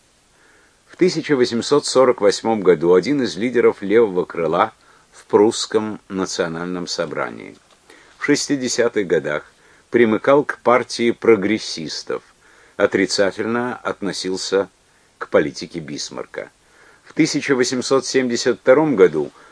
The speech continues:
вступил в социал-демократическую партию, от которой в тысяча восемьсот семьдесят четвертом году был избран в Рейхстаг. Якоби не был марксистом, но Маркс и Энгельс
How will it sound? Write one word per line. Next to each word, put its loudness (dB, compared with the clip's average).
вступил 0
в -14
социал-демократическую 0
партию, -4
от 2
которой 4
в -18
тысяча -8
восемьсот -10
семьдесят -10
четвертом -8
году 0
был 4
избран -6
в -10
Рейхстаг. -8
Якоби 0
не 0
был -2
марксистом, -10
но 0
Маркс -4
и -10
Энгельс -6